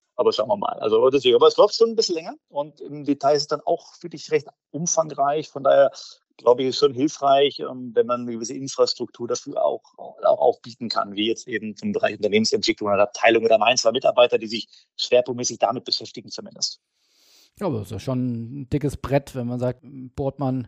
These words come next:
Speaker 2: anderthalb Jahre dran. Also da muss man ja auch ein gutes Durchhaltevermögen haben. Nochmal ins Detail gehend, äh, habt ihr das aus dem Bestandsteam? Du hast gesagt, ihr habt eine Abteilung Unternehmensentwicklung, ähm, aber konnten die das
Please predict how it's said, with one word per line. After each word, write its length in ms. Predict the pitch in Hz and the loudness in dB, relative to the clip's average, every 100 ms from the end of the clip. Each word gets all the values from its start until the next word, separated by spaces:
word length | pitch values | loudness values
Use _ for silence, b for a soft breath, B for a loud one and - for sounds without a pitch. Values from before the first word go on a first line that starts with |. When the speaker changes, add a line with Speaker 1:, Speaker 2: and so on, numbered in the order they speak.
| _ | _
Speaker 2:
anderthalb 340 | 143 135 123 120 | -4 0 0 2
Jahre 320 | 123 139 127 | 4 4 0
dran. 380 | 110 104 127 175 | -4 -6 -6 -8
Also 260 | 139 127 | -10 -8
da 380 | 131 131 131 127 | -6 -6 -8 -10
muss 220 | 151 139 | -12 -12
man 100 | - | -6
ja 60 | 139 | -4
auch 60 | 131 | -4
ein 60 | |
gutes 220 | 123 139 | -6 -8
Durchhaltevermögen 1120 | - 160 120 113 110 - - 127 123 117 110 107 | -4 -2 -2 -2 -6 -6 0 2 2 0 0 -2
haben. 160 | 104 - B B - - | -4 -6 B B -20 -16
Nochmal 360 | 175 175 175 - | -8 -2 0 0
ins 160 | 175 147 | -6 -2
Detail 380 | 170 - 151 | 0 6 6
gehend, 380 | 190 196 185 180 | 6 4 2 0
äh, 260 | - - - - | -12 -14 -14 -10
habt 220 | - 156 202 | -2 0 2
ihr 40 | |
das 100 | 170 | 0
aus 120 | 170 | 0
dem 100 | 135 | -2
Bestandsteam? 960 | 139 117 147 175 - - - - 214 208 | -6 -2 0 0 -6 -18 -16 -6 -4 -2
Du 60 | |
hast 80 | 170 | -2
gesagt, 340 | 139 160 - | -2 -2 -4
ihr 100 | 151 | -6
habt 160 | 151 - | -4 -4
eine 140 | 170 | -6
Abteilung 680 | 147 - - 143 160 165 170 | -6 -8 -4 0 0 0 -4
Unternehmensentwicklung, 1300 | 165 147 139 156 156 139 117 117 170 - 208 208 220 254 | -4 -4 -2 -4 -6 -6 -6 -4 -6 -4 -2 -2 -4 -4
ähm, 380 | 160 151 151 156 | -4 -4 -4 -6
aber 200 | 143 147 | -4 -2
konnten 260 | - 196 | 0 -2
die 60 | 165 | 0
das 260 | 160 - | 0 0